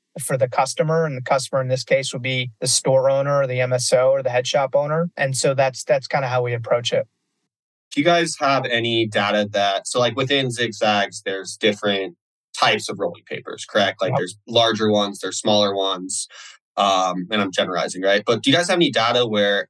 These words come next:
Speaker 2: specifically in different geographic regions, you notice that, hey, larger, um, papers sell better in the Northeast? And so then do you guys kind of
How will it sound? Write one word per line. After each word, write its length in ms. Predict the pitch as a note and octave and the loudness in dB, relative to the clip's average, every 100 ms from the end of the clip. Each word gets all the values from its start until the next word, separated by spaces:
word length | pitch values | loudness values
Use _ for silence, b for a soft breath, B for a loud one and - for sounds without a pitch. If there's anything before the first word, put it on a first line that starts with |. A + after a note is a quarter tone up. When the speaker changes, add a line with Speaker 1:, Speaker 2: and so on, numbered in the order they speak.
| _ | _
Speaker 2:
specifically 920 | - - A2+ A#2 A2+ A2 G#2+ G#2+ G2 G#2 | -18 -8 -6 -4 -6 -8 -4 0 0 0
in 140 | F#2+ | 0
different 340 | G#2 G#2 G2+ | 0 0 -2
geographic 480 | F2 G2 G2 G2 - | -2 -2 0 0 -4
regions, 480 | F2+ F2+ G#2+ G#2 G#2+ | -10 -6 0 0 2
you 120 | G#2 | 0
notice 400 | G2 G2 G2 F#2 | 2 0 0 -2
that, 260 | G#2 F#2 F#2 | 0 0 2
hey, 380 | G2+ G2 G2 F2 B B - | 2 2 0 -4 B B -6
larger, 960 | G#2 C3 C#3+ C#3 A#2+ A#2 G#2+ G2+ G2 - _ _ _ _ - | 2 4 4 0 0 0 2 0 -2 -8 _ _ _ _ -2
um, 720 | G#2 G2+ G2 F#2+ F#2 F2+ F2+ _ _ | 2 2 2 0 -2 -6 -12 _ _
papers 560 | A#2+ A2+ A2+ G2+ G2 - | 0 2 2 -2 -2 0
sell 160 | G2+ | 2
better 260 | G2+ G2 G2 | 2 0 -2
in 80 | F#2+ | -6
the 60 | |
Northeast? 760 | - F#3+ D3+ B2 G#2+ G#2 G#2+ - b b - | -4 -4 2 2 4 0 -4 -12 b b -8
And 140 | G#2 | 0
so 160 | A2 G#2 | 2 4
then 260 | A2 G#2+ | 4 2
do 80 | G#2 | 0
you 80 | G#2+ | 0
guys 260 | G#2 G2+ | 0 0
kind 200 | - G#2 | -2 -4
of 100 | G2 | -4